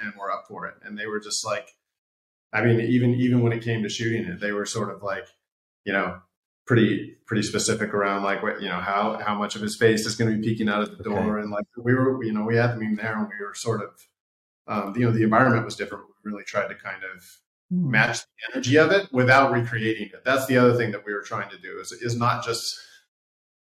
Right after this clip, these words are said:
Speaker 1: it's reverence it enough and copy it enough that is rewarding, but also give it enough newness that it is something that people wanna watch. And it feels like it's something that you're giving fans that is net new, not something that's just, like,
Speaker 3: Hmm.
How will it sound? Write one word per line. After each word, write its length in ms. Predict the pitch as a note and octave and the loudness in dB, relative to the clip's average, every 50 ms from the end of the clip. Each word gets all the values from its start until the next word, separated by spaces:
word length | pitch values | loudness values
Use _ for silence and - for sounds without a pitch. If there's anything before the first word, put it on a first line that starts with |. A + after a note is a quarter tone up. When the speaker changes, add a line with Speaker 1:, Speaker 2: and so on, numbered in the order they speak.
| _ _ _ - | _ _ _ -2
Speaker 1:
it's 140 | B2+ A#2 A#2+ | 0 4 6
reverence 420 | A#2+ C#3+ D#3 D#3 D#3+ D#3 C3 A#2+ C#3+ | 8 10 10 10 10 8 6 6 6
it 80 | C3+ | 8
enough 460 | C3 B2 B2 A#2+ A#2+ A#2 A#2 - - - - | 8 8 8 8 6 6 4 0 -4 -6 -6
and 120 | B2+ B2 | -4 0
copy 320 | B2 B2+ B2 A#2+ B2 B2+ A#2+ | 4 4 4 6 6 4 4
it 100 | A2 A#2 | 4 4
enough 500 | A2 G#2+ A2+ A2+ G#2 G#2+ - - - - | 4 2 2 0 0 -2 -6 -12 -6 -2
that 120 | B2 A2+ | 0 2
is 280 | A2+ A2+ G#2+ G#2+ - - | 2 2 2 0 -4 -4
rewarding, 680 | G#2 G#2 G#2 G#2 G#2+ G#2+ A2+ A#2+ B2+ C3+ C#3+ - - - - _ _ _ | -6 -6 -6 -6 -6 -4 -2 -2 0 0 0 -2 -4 -6 -12 _ _ _
but 100 | B2+ B2 | 2 4
also 300 | B2 A#2+ A#2 - B2 A#2 | 4 4 4 4 2 2
give 160 | A#2 B2 A#2+ A2+ | 2 2 2 2
it 60 | A#2 A#2 | 2 2
enough 320 | A2+ A2 A2 A2 G#2+ A2 | 2 0 -2 -4 -6 -6
newness 880 | G#2+ G#2 G#2+ A2+ A#2 A#2+ C3 D3 C#3+ C#3+ - - - - - - - _ _ _ - | -6 -4 -2 0 2 2 2 2 0 0 -2 -2 -4 -4 -8 -14 -20 _ _ _ -2
that 280 | B2 A2+ A2+ A2+ A2+ - _ _ _ _ | 0 0 0 -2 -4 -8 _ _ _ _
it 120 | B2 A#2 A2+ | -2 0 0
is 180 | G#2+ G#2+ - | 0 0 0
something 320 | - A#2 A#2 A#2 A#2 A2 G#2 | -2 -2 -2 -2 -2 -4 -4
that 140 | G2 - | -6 -6
people 380 | - A#2+ A#2 A2 G#2 G2 G2 - | -4 -4 -4 -2 -4 -6 -8 -8
wanna 220 | - G2+ G2+ G2+ G#2 | -8 -6 -6 -6 -4
watch. 280 | - G2+ F#2+ F#2+ - - G#2 | -2 0 2 2 0 -2 -4
And 80 | G2+ | -10
it 60 | F#2 - | -10 -2
feels 240 | B2 A#2+ A2+ G#2+ G#2 | 0 2 2 2 0
like 160 | G2+ F#2+ G2+ | -2 -4 -4
it's 160 | G2+ - - | -4 -4 -4
something 300 | A#2+ G#2+ - - G#2 F#2+ | -2 -4 -4 -6 -8 -8
that 100 | G2 F2+ | -8 -8
you're 120 | F#2+ G2 | -8 -8
giving 280 | - - G#2 G#2+ G2+ F#2+ | -6 -4 -4 -4 -4 -6
fans 480 | F2+ - G2+ G2 F#2+ F#2+ F#2 F#2 - - | -6 -4 -4 -2 -2 -2 -4 -6 -6 -4
that 140 | G#2 G2 | -4 -4
is 180 | F#2 F#2 F#2 - | -2 -4 -6 -4
net 260 | G2+ G2+ G2 F2+ D#2+ F#2+ | -2 -2 -2 -2 -2 -4
new, 220 | G2+ F#2+ F#2 F#2 | -4 -4 -4 -2
not 180 | F#2+ F#2+ F2 - | 0 0 0 0
something 260 | - G#2+ - - F#2+ F#2 | -2 -6 -6 -8 -10 -10
that's 180 | F2 F2+ F2+ - | -8 -8 -6 -6
just, 200 | - F2+ - - | -6 -6 -2 -2
like, 120 | G#2 F#2 | -2 -2
Speaker 3:
Hmm. 100 | - A2 | 0 0